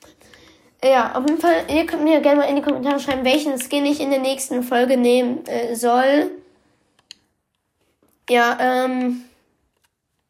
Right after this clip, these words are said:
weil viele haben den Skin irgendwie so, also viele meinten, ich soll Lara Croft spielen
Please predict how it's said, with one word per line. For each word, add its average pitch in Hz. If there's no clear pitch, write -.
weil 254
viele 285
haben 285
den 285
Skin 285
irgendwie 269
so, 262
also 254
viele 277
meinten, 269
ich 269
soll 262
Lara 262
Croft 285
spielen 302